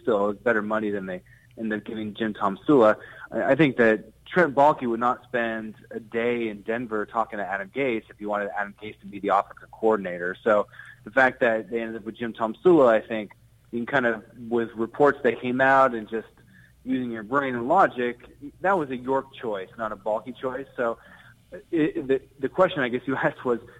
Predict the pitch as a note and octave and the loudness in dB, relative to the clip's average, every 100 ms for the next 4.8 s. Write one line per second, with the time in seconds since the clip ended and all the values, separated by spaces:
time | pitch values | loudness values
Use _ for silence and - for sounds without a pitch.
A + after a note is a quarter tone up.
0 | _ - C3 B2 A#2 A2+ G#2+ E3+ E3 C#3 | _ -10 -4 -2 -2 -4 2 2 2 0
1 | A#2 G#2+ - A2+ A2 A2 _ - B2+ A#2+ | 2 0 -2 -6 -6 -6 _ 0 0 4
2 | D#3 G#3 B2+ A#2+ A#2 A2 A2 A2 G#2+ A2+ | 4 4 0 -4 -6 -6 -8 -12 -10 -12
3 | - - A#2 G#2+ G2 G#2+ G2+ F#2 G2 C3+ | -12 -6 -4 -4 -4 -4 -2 -4 -2 -2
4 | C3+ A2+ A2 B2 C#3+ B2+ A2 | 0 0 2 2 0 0 -6